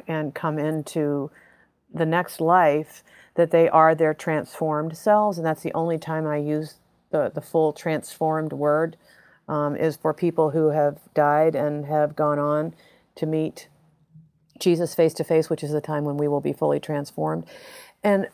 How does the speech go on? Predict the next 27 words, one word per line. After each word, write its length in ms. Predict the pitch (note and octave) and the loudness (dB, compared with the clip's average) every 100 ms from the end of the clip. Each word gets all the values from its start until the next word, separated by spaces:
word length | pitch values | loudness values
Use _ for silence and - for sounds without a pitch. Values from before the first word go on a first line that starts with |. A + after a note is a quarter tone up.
| - | 2
almost 420 | B3 E4 B3+ - | 4 4 0 2
right 180 | F3 F#3+ | 4 4
away 260 | E3+ E3 | 4 4
when 140 | E3+ D#3+ | 4 2
my 140 | D3+ | -2
mom 320 | D3+ D3+ D#3 | -2 0 -2
died, 400 | D3+ D#3 D3+ D3 | 0 0 2 0
I 120 | - D#3 | 0 0
began 480 | D#3 D#3+ D3+ D#3 | 0 0 -2 -2
to 380 | D3+ - D3+ D3+ | -6 -2 -2 -2
sense 440 | - - E3+ D#3 - | -4 -2 -2 -2 -6
her 320 | D#3+ D3+ D3 - | 0 2 0 -4
presence 640 | - E3 D#3 D3+ B2+ - | 0 0 0 -2 -4 -6
in 160 | E3 | -6
her 140 | D3 D#3 | -4 -6
transformed 640 | - D#3 - - D3+ D#3+ | -6 -6 -6 -4 -4 -4
self, 320 | - G3 G3 F#3 | -4 0 0 -2
which 160 | F3 | -4
I 120 | F3+ | 0
could 220 | D#3+ D#3+ D#3 | 0 -2 -2
somehow 380 | E3+ D#3+ D#3 | -4 -2 -2
see 240 | C#3+ - D#3+ | -2 -2 -2
more 200 | D#3+ D3+ | -2 -4
clearly 380 | - D3+ D#3+ D#3+ | 0 2 4 2
after 260 | D3 - | 0 -2
her 80 | C#3+ | -4
death. 340 | C#3 C#3+ D#3+ | 0 0 0